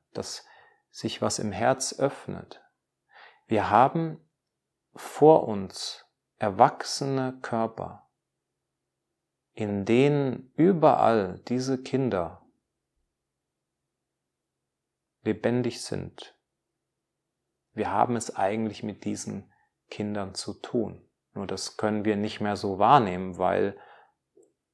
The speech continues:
im Außen ein erwachsener Körper erscheint, der vielleicht uns Leiden zufügt.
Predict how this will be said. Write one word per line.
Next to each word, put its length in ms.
im 200
Außen 500
ein 480
erwachsener 720
Körper 600
erscheint, 680
der 180
vielleicht 420
uns 340
Leiden 680
zufügt. 720